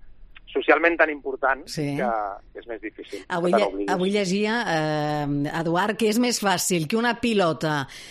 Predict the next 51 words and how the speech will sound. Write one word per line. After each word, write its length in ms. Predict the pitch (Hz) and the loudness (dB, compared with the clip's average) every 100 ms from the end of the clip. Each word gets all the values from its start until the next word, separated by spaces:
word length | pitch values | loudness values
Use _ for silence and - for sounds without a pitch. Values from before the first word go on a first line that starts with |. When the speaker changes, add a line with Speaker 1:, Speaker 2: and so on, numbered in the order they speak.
| - | -8
Speaker 2:
surti 520 | - 254 240 233 226 | 0 2 2 2 0
fora 420 | 202 214 202 190 | 2 2 4 4
del 240 | 185 180 175 | 4 2 2
Camp 180 | 190 175 | 2 2
Nou 200 | 170 156 | 2 2
i 60 | |
dongui... 320 | 156 175 190 147 | 2 2 2 0
bueno, 260 | 165 139 | 0 0
no 240 | 131 165 160 | 0 0 0
fora 220 | 175 175 | 2 2
del 140 | 170 | 2
camp, 200 | 160 143 | 0 0
sinó 480 | 139 156 156 151 151 | 0 0 2 2 0
fora 300 | 131 175 185 | 0 0 2
de, 460 | 185 185 175 160 - - - | 2 2 2 0 -4 -14 -4
de 120 | 170 | 2
lo 100 | 180 | 2
que 120 | 180 196 | 4 2
és 80 | |
la 140 | 185 180 | 4 4
gespa 500 | 196 202 - 277 339 | 2 0 2 2 4
i 60 | |
li 120 | 214 175 | 4 4
dongui 500 | 190 190 190 185 175 | 4 2 2 2 2
a, 180 | 170 147 | 2 0
li 120 | 160 | 0
doni 520 | 175 180 190 185 180 170 | 2 2 2 0 0 2
un 140 | 175 | 0
pilotasso 580 | 185 175 180 175 - 170 | 2 2 2 0 2 2
a 80 | 165 | 2
una 360 | 165 175 165 | 2 2 2
persona 320 | 160 165 180 160 | 0 -2 -2 0
que 80 | |
estigui 200 | 160 170 | 0 0
veient 240 | 165 156 156 | 2 2 2
el 100 | 156 | 0
partit, 360 | 160 233 269 | 0 0 0
que 100 | - | 0
no 140 | 190 202 | 0 0
que 80 | 202 | 0
et 80 | 196 | 0
toqui 180 | 185 202 | 0 2
la 100 | 180 | 2
loteria, 500 | 165 170 151 131 139 | 2 2 2 0 0
eh? 60 | 269 - - - - _ _ _ _ - _ - _ | -4 -8 -20 -20 -20 _ _ _ _ -20 _ -20 _
Speaker 1:
Home, 180 | - 160 | 6 6
és 80 | 156 | 6
que 120 | 139 120 | 2 -2
sí, 140 | 131 - | -6 -8
sí. 140 | - 127 - - | -6 -6 -8 -14
Mira, 260 | 139 135 | -4 -4